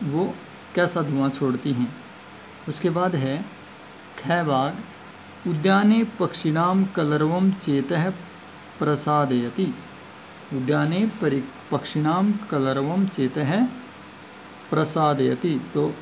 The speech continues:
पक्षिणाम की जगह पर बहुवचन हो गया केशाम आ जाएगा। उसके पश्चात है गै भाग,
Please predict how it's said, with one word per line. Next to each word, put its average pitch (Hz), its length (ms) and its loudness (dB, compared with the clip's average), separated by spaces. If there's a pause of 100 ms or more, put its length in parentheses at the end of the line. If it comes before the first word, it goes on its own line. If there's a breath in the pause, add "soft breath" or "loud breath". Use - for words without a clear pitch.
(560)
पक्षिणाम 208 580 4
की 190 100 2
जगह 135 240 2
पर 127 160 -2
बहुवचन 147 540 2
हो 185 80 4
गया 185 100 4
केशाम 143 640 2
आ 123 80 2
जाएगा। 120 380 -2 (420)
उसके 190 240 0
पश्चात 180 420 -2
है 180 260 0 (540)
गै 151 280 4
भाग, 127 260 0